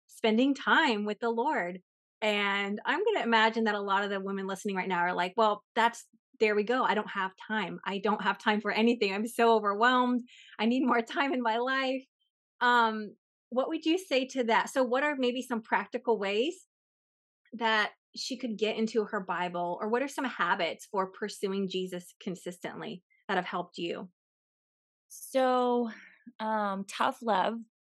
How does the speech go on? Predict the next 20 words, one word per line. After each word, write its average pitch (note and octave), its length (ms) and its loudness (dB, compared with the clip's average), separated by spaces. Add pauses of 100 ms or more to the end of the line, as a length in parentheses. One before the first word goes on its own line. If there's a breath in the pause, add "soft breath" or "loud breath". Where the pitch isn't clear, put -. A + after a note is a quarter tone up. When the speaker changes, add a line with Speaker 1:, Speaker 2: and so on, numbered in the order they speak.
(140)
Speaker 2:
We A3+ 180 2
all G#3 200 6
have F#3+ 220 -4
time F#3 540 -4 (200)
<laughs> D5+ 320 -8
because G#3 600 0 (120)
we G#3 180 -4
all G3 260 4
get G3+ 180 0
on F#3 140 0
our G3 120 -2
phones F3 640 -6 (220)
and F3 160 -8
waste E3 300 -8
time. D#3+ 360 -10 (520 loud breath)
We F3 220 -6
all F3+ 600 2 (400)
watch E3 720 -4
T F3 220 -12
V. D#3 500 -10